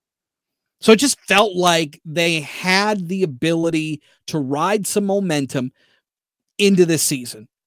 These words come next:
And it just so happened that the C B A was up this year. But it, it felt like, okay,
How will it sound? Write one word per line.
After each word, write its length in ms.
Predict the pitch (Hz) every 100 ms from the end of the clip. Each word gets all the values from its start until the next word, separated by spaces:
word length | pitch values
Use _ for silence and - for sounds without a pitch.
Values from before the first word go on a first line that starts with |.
| _ _ _ _ _ _ _ _ _ -
And 120 | 202 190
it 20 |
just 180 | 202 -
so 120 | 196
happened 320 | 175 165 156
that 80 | 131
the 40 |
C 200 | 127 151
B 180 | 139 135
A 80 | 123
was 220 | 120 117
up 140 | 113 -
this 180 | 120
year. 160 | 104 _ _ _ _ _ _ _ _ _ _ _ _ _ _ _ _ _ _ -
But 120 | 202
it, 100 | 220
it 160 | 233 -
felt 220 | 220 262 226
like, 260 | 208 185 _ _ _ -
okay, 440 | 254 226 160 135